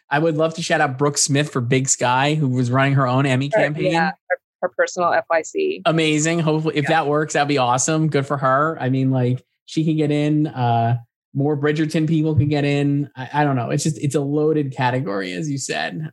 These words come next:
Speaker 1: Um, so, but I think Gillian Anderson will win. So, sure. But any beyond her and Helena Bonham Carter, you can tell me any combination I feel like would be right.
Speaker 2: Yeah.
Speaker 1: Uh, supporting actor for drama,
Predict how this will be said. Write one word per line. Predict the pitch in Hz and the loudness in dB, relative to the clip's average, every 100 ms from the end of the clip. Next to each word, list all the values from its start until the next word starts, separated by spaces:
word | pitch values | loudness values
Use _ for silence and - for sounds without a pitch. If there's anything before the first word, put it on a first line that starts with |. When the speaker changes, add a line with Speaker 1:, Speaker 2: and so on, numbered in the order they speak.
| - | -8
Speaker 1:
Um, | 139 151 190 180 - _ _ _ _ _ _ _ _ _ | -8 -4 -4 -6 -12 _ _ _ _ _ _ _ _ _
so, | - 120 113 123 - - | -4 0 0 -2 -6 -4
but | 127 | -2
I | 143 | 0
think | 175 170 | 0 0
Gillian | 165 147 135 | 0 2 0
Anderson | 120 123 | 0 0
will | 110 | -2
win. | 107 - 170 | -2 -4 0
So, | 113 135 143 - _ | 2 2 -4 -10 _
sure. | 160 143 160 - _ _ - | -4 -2 -4 -8 _ _ -6
But | - 160 | -4 -2
any | 180 196 | 0 0
beyond | 180 185 202 196 | 2 2 2 2
her | 170 | 2
and | 151 | 2
Helena | 151 151 139 | 2 2 0
Bonham | 131 127 | 0 -2
Carter, | 131 123 131 139 - _ - | -2 -2 -2 -4 -8 _ -2
you | 139 | 0
can | 139 | 2
tell | 135 | 2
me | 131 | 2
any | 139 139 | 2 2
combination | 131 131 117 110 107 127 147 | 2 0 2 0 0 -2 -2
I | 151 | -2
feel | 143 | -2
like | - 147 - | -4 -6 -6
would | 147 151 | -8 -4
be | - | -4
right. | - 50 - _ _ _ _ _ _ _ - | -4 -6 -10 _ _ _ _ _ _ _ -2
Speaker 2:
Yeah. | 170 - | 0 2
Speaker 1:
Uh, | 117 117 117 120 - _ _ _ - | 2 0 -2 -4 -12 _ _ _ -6
supporting | - 143 - 170 156 | -4 -2 0 0 0
actor | 127 143 151 190 196 202 - _ _ _ _ _ _ | 0 0 0 0 0 0 -4 _ _ _ _ _ _
for | 170 | -2
drama, | 165 170 185 196 190 | 0 2 2 0 -2